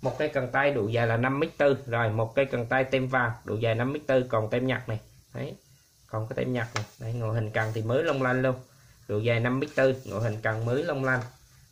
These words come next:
Rồi. Mã số hai mươi bốn, năm mét tư.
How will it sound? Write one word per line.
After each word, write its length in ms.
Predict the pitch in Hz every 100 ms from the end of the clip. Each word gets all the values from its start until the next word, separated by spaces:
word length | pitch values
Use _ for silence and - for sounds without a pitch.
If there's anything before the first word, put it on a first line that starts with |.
| -
Rồi. 200 | 127 117 - - - - - - - - - - - - -
Mã 180 | 117
số 180 | - 165
hai 160 | 160 143
mươi 120 | 143
bốn, 380 | 139 143 - -
năm 140 | 127 131
mét 80 | 147 -
tư. 200 | 143